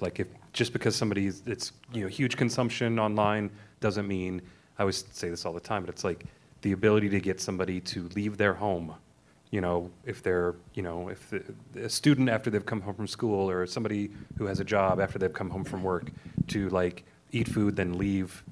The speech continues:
go find a parking spot and go see this, that's a different level of engagement. And I don't, I haven't figured out the correlation personally.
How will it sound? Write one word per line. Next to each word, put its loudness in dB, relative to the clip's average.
go 2
find 2
a 2
parking 0
spot 0
and -8
go -2
see -4
this, -4
that's 0
a 2
different 0
level 2
of -2
engagement. -4
And 0
I 4
don't, 0
I 0
haven't -2
figured -2
out -6
the -16
correlation -2
personally. -4